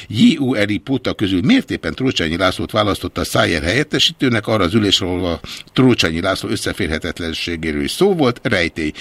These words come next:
Viszont egy német néppárti képviselő felvetette, hogy ha a jelölt már úgy is ott van, kérdezzenek tőle a kollégák.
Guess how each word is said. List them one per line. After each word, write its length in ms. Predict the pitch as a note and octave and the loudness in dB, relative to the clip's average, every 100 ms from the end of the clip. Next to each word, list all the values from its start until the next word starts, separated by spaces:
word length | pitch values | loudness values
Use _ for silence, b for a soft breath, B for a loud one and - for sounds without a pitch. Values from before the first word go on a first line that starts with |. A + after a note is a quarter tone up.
| B | B
Viszont 300 | - C#3+ C3 | -2 0 2
egy 120 | A2 B2+ | 2 2
német 420 | E3+ D#3+ F#2+ - | 2 2 0 2
néppárti 480 | A2+ G2+ E2+ - - | 2 4 0 0 -2
képviselő 520 | D#3 - G#2 D#2 C#2+ | -2 0 -2 -2 -2
felvetette, 640 | - D#3+ F3 C3+ G2+ - | 2 2 2 -2 -4 -2
hogy 160 | F#2 F2 | -2 -2
ha 80 | F2 | 0
a 40 | |
jelölt 360 | F#2+ G3+ G#2 - | 2 4 2 2
már 140 | - | 0
úgy 200 | - D3+ | 4 4
is 160 | F#2 - | 4 0
ott 160 | E3+ - | -2 2
van, 220 | F3 D#3 B | 2 0 B
kérdezzenek 640 | - - F#2+ D#2+ - C#2+ D2 | -2 0 0 -6 -8 -12 -8
tőle 260 | A2 F2+ | -4 -2
a 40 | D2+ | -4
kollégák. 580 | - C2 C2 C2 - | -6 -12 -12 -18 -20